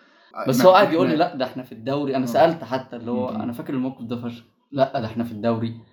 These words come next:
Speaker 2: وقعد بقى يفهمني: "في الدوري المفروض تجمع نقط وتستنى في الآخر." قلت: "إيه؟ هنستنى
Speaker 1: مم.
Speaker 2: كل ده عشان ما"،
Speaker 1: بس بنكسبه برضه.
Speaker 2: <laughs> ما
Speaker 1: إحنا
Speaker 2: بنكسبش.
Speaker 1: كنا بنسبام الدوري ده، <laughs> وما زلنا يعني، ما شاء الله.
Speaker 2: الحمد لله.
Speaker 1: طب
Speaker 2: فتقريبا
Speaker 1: و-
Speaker 2: دي أكتر حاجة أنا فاكرها طشاش قوي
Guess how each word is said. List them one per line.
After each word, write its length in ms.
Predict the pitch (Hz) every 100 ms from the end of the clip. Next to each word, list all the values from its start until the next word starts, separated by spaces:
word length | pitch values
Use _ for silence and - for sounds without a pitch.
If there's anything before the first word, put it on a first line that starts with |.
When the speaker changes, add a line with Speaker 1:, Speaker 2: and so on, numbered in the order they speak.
| _ _ _
Speaker 2:
وقعد 200 | 113 113
بقى 100 | 139
يفهمني: 580 | 143 127 131 127 117 -
"في 60 | -
الدوري 260 | 107 123 120
المفروض 340 | 117 117 120
تجمع 340 | 127 120 120
نقط 340 | 117 120 127 131
وتستنى 520 | 117 - - 123 123
في 60 | 120
الآخر." 300 | 135 131 185
قلت: 140 | -
"إيه؟ 500 | 370 427 440 427 -
هنستنى 260 | 135 226 - 165
Speaker 1:
مم. 40 |
Speaker 2:
كل 160 | 156 156
ده 100 | 160
عشان 200 | 156 151
ما"، 220 | 139 143
Speaker 1:
بس 140 | 117
بنكسبه 360 | 123 131 160 196
برضه. 160 | 180 175 - -
Speaker 2:
<laughs> 0 |
ما 60 |
Speaker 1:
إحنا 320 | - - 123 143
Speaker 2:
بنكسبش. 300 | - 131 135
Speaker 1:
كنا 200 | 151 135 113
بنسبام 460 | 131 113 139 165
الدوري 400 | 143 123 135 123
ده، 100 | 113 - -
<laughs> 120 | -
وما 180 | 131 127
زلنا 340 | 156 156 110
يعني، 200 | 104 101
ما 80 | 101
شاء 200 | - 98
الله. 240 | 104 104 - _ _
Speaker 2:
الحمد 300 | - 131 117
لله. 320 | 98 95 95 - _ _ _ _ _ _
Speaker 1:
طب 120 | 113
Speaker 2:
فتقريبا 400 | 110 120 135 147
Speaker 1:
و- 40 |
Speaker 2:
دي 160 | 120 151
أكتر 340 | 147 - 123
حاجة 280 | 113 117 120
أنا 300 | 120 117 107
فاكرها 380 | 107 - 127 120
طشاش 380 | 117 113 131 -
قوي 200 | -